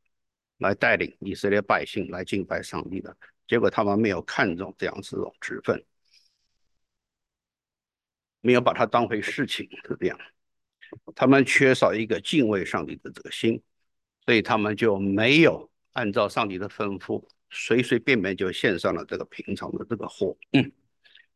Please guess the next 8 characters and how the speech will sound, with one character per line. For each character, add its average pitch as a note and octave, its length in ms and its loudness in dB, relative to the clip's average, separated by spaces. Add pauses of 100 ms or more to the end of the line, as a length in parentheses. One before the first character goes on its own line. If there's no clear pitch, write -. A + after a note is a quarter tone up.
(460)
所 F#3 100 6
以， D#3+ 480 6 (1800)
所 F3 80 4
以 E3+ 40 4
今 G3 120 6
天 F#3+ 160 8
我 D3 80 6
们 B2+ 240 2